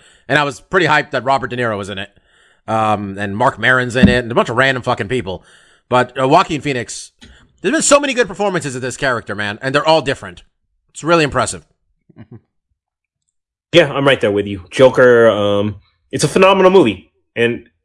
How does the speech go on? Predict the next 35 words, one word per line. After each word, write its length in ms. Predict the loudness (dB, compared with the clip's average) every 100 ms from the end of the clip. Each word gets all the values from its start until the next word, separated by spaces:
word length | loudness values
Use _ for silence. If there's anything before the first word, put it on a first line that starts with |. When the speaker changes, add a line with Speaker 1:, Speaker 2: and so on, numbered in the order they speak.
| _ _
Speaker 2:
that's 180 | 0 2
without 240 | 4 4 4
the 200 | 4 4
superhero 600 | 0 -2 2 6 6 4
comic 300 | 2 0 -2
book 120 | 0
qualifier, 560 | 2 2 2 -4 -6 -10 -10 0
and 100 | 2
that's 140 | 4
why 120 | 4
I 20 |
like 240 | 2 0 -4
it. 120 | -6
They 100 | -2
just 180 | -2 -2
made 540 | -2 2 2 2 2
a 160 | 0 -4
movie, 420 | -2 0 2 4
and 100 | 4
that's 160 | 2 2
why 360 | 2 4 0 -6 -8
when 140 | 0 2
they 180 | 2
started 480 | 2 2 6 4 2
to 80 | -2
bring 200 | 2 4
in 80 | 4
the 80 | 4
Waynes 520 | 4 4 4 2 0 -2
and 140 | 2
making 240 | 2 2
it 100 | 0
more 220 | 4 4 4
comic 340 | 4 2 4
booky, 360 | 4 4 4